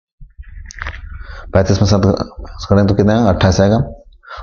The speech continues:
तो हम लोग क्या करते हैं? अट्ठाईस लिखते हैं, इसको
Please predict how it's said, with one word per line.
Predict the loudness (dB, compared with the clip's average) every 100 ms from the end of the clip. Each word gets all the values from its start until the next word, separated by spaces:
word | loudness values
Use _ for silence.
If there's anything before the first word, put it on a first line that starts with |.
| -12 -2
तो | 2
हम | 4
लोग | 4
क्या | 2
करते | 2 2
हैं? | 2
अट्ठाईस | 2 2
लिखते | 0 0 0
हैं, | 0 0 _ -20 -20 -20 -20 _ _ _ _ _ _ -20 -20 _ -20 _ _ _ _ -18 _ -20 -20 -20 -20 _ _ _ _ _
इसको | -18 -4 -2